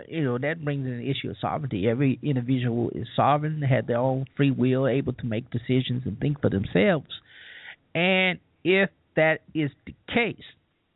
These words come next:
then we are, we don't have the, we don't have the, uh, power to, uh, assign blame or praise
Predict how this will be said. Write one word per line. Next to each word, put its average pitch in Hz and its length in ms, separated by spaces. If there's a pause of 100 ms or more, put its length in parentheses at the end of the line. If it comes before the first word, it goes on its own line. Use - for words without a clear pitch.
(1120)
then 139 540
we 165 260
are, 143 520 (640)
we 160 140
don't 180 180
have 165 300
the, 135 240 (560)
we 147 120
don't 170 280
have 156 320
the, 143 200 (140)
uh, 110 220 (380)
power 131 500 (720)
to, 143 280
uh, 123 360
assign 139 460
blame 127 480 (600)
or 185 120
praise 190 420